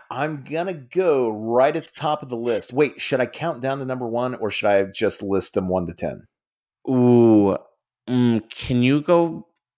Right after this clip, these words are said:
Speaker 2: <sighs> I think I go best to worst.
Speaker 1: Best to worst. Okay. So right at the top, I'm gonna put Tom McLaughlin's Friday the thirteenth Six, Jason Lives.
Speaker 2: Fuck yeah.
Speaker 1: It, it's just the best.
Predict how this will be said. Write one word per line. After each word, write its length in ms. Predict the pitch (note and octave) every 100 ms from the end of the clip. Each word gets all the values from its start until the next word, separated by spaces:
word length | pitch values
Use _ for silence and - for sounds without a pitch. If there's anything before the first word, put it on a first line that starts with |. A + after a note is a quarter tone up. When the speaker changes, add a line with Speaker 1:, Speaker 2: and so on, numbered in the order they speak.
| _
Speaker 2:
<sighs> 440 | - - - -
I 40 | -
think 200 | D#3+ D#4+
I 20 |
go 160 | D#4+ C4+
best 380 | - G#2+ - -
to 80 |
worst. 460 | F#2+ - - - - _ _ _ _ _ _
Speaker 1:
Best 240 | B2 C3 -
to 80 | A#2+
worst. 180 | D#2
Okay. 260 | - G#2+ G#2 - _ _ _ -
So 320 | - C3+ B2
right 520 | A#2+ B2 B2+ C#3 E3
at 100 | E3
the 80 | C3+
top, 440 | C#3 G2+ - _ _ _ _ _ -
I'm 340 | A2 A2+ A2
gonna 280 | G2+ A2+ A2+
put 240 | B2 B2
Tom 220 | A2 A2+ A2+
McLaughlin's 840 | A2+ G#2 G2+ - G2+ G2 - - -
Friday 360 | - F2+ F#2
the 120 | G2+ G2+
thirteenth 460 | G#2 F#2 G2+ G2
Six, 500 | - E2 D#2 - - -
Jason 320 | C2+ - - -
Lives. 340 | - - _ _ - _ -
Speaker 2:
Fuck 100 | - _ -
yeah. 80 | D#2 _ _ _ -
Speaker 1:
It, 200 | F#2 F2+
it's 280 | F#2+ F2+ -
just 280 | G#2+ -
the 60 | F#2+
best. 380 | E2 D2 -